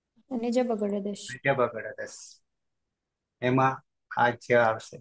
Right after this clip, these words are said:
Speaker 2: પરમાં હોય ત્યારે બની જાય છે, જસ્તો બની જાય છે, એટલે કે ત્રીજો બની જાય છે. પણ હવે આપણી પાસે અહીંયા જલનો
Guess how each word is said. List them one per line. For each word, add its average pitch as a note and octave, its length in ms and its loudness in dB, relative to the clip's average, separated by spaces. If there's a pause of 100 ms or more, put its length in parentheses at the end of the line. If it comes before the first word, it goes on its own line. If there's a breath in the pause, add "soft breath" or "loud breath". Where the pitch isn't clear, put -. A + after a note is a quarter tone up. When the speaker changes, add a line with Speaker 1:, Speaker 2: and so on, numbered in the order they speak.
(2250)
Speaker 2:
પરમાં C#3 340 6
હોય A2+ 220 -4 (1700)
ત્યારે C3 280 4
બની B2 300 0
જાય A2+ 220 -2
છે, - 240 -8
જસ્તો D3+ 360 2
બની B2+ 260 0
જાય B2 160 2
છે, - 120 -18
એટલે A2+ 200 -10
કે - 220 -16
ત્રીજો D#3 360 4
બની C3+ 260 0
જાય B2 200 -2
છે. - 160 -16
પણ A2+ 200 -8
હવે A#2 160 2
આપણી C3 300 -2
પાસે C3+ 260 0
અહીંયા C#3 400 0 (800)
જલનો C#3 580 4